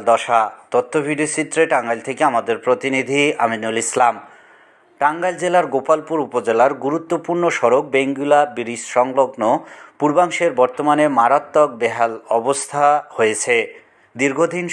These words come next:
সংস্কার না হওয়ায় সৃষ্টি হয়েছে বড় বড় গর্ত ও খানাখন্দ।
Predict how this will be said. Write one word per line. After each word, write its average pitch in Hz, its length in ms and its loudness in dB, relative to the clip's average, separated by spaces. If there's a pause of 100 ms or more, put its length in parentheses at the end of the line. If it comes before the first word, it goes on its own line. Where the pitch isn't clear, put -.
সংস্কার 123 440 0
না 113 180 0 (120)
হওয়ায় 123 300 4 (340)
সৃষ্টি 151 460 -2
হয়েছে 151 260 0 (140)
বড় 120 200 4
বড় 117 140 0 (140)
গর্ত 117 280 -2 (380)
ও - 20 6 (440)
খানাখন্দ। 123 640 0